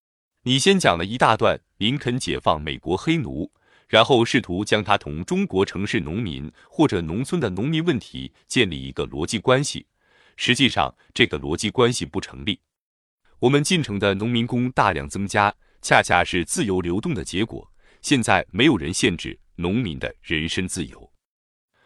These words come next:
而奴隶制最大的特点是限制人身自由。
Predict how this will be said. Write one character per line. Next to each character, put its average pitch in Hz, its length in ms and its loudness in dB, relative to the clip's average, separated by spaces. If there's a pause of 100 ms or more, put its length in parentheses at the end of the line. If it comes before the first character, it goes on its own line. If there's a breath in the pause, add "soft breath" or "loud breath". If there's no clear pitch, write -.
(180)
而 123 200 6
奴 143 180 0
隶 170 140 4
制 131 200 2
最 156 180 2
大 139 140 4
的 101 100 0
特 104 220 -2
点 - 340 -8
是 95 200 -2
限 117 280 2
制 69 200 -6
人 78 220 -2
身 107 180 -2
自 92 180 -6
由。 60 280 -14